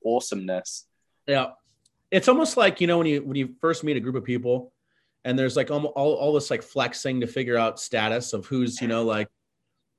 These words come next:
Speaker 2: that's, that's how it was for me, at least with the ayahuasca. It was like, I came in being like, "I'm a pretty cool guy. Let's, you know, let me show you what I can do." And then it was just like, boom, you know, like, "All right, you can come out now," you know?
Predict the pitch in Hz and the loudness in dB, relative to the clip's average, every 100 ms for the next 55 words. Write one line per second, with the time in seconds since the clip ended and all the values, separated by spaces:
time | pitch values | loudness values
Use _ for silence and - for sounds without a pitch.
0 | _ - 170 180 - 143 202 214 214 147 | _ 2 2 2 -6 0 0 2 2 6
1 | 160 160 131 127 117 117 123 110 127 - | 4 4 0 2 2 0 -4 -6 -4 -4
2 | 120 113 110 110 - 107 - 110 110 127 | -2 -2 -2 -4 -4 -6 -4 -4 -4 -6
3 | - 151 147 143 143 131 123 117 - - | -4 -2 0 4 4 4 0 -2 -10 -20
4 | - - 202 233 240 214 214 208 190 180 | -10 0 2 4 6 6 8 10 10 8
5 | 180 180 180 180 - 180 180 196 - 208 | 8 8 8 6 6 6 8 6 6 8
6 | 196 196 196 156 165 160 160 165 - - | 8 8 6 6 8 8 6 2 -8 2
7 | 175 180 156 156 - 127 123 - - 403 | 6 6 6 2 0 0 -2 2 6 8
8 | 302 - 107 - _ _ _ - - _ | 8 6 0 -12 _ _ _ -10 -10 _
9 | _ _ - 143 143 147 143 - _ _ | _ _ -4 2 6 8 6 2 _ _
10 | _ _ _ _ _ _ _ _ _ _ | _ _ _ _ _ _ _ _ _ _
11 | _ _ _ - 151 147 127 120 170 175 | _ _ _ -4 2 4 4 0 -6 0
12 | 165 139 117 104 95 120 135 123 | 2 2 0 -4 -4 -2 2 2